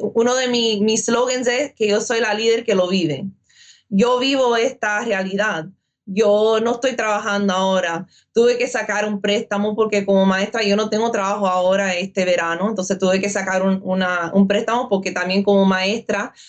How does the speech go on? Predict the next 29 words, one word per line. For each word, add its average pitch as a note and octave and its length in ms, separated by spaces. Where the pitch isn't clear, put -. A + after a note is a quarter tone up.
yo G#3+ 240
no A#3 160
gano A#3 360
tanto A#3 440
que G#3 140
puedo C4 460
<laughs> - 20
tener A3+ 340
un A#3 160
ahorro G#3+ 520
así G3+ 320
sustancial. F#3 960
Yo A#3 220
lo C#4 100
estoy B3 280
viviendo, G#3 460
lo F#3+ 120
que G3+ 80
están F#3+ 180
viviendo F#3 240
las F#3 140
personas F#3 340
ahora. F#3 200
Gracias G#3+ 360
a A3 40
Dios A3 260
yo G3 120
no G3+ 140
estoy, G3+ 560